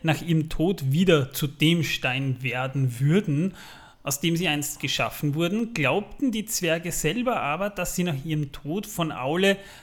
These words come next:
nach Mandos in eigene Hallen geführt werden würden. Und nach der letzten Schlacht, so glaubten die Zwerge,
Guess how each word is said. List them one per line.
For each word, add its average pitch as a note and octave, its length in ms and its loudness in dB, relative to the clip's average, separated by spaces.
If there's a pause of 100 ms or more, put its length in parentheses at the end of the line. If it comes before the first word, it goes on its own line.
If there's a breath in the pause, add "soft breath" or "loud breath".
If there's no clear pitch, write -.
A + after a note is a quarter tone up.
nach D#3 260 -2
Mandos E3+ 800 0 (240 soft breath)
in E3 180 2 (120)
eigene D#3+ 560 4
Hallen C#3 400 2
geführt C#3+ 580 0
werden B2+ 400 0
würden. A#2 400 -6 (340 loud breath)
Und D3+ 120 0
nach D3+ 160 0
der D3+ 120 2
letzten D3 380 0
Schlacht, - 640 -2
so - 200 -6
glaubten C#3+ 440 -2
die E3 140 -4
Zwerge, D#3 560 0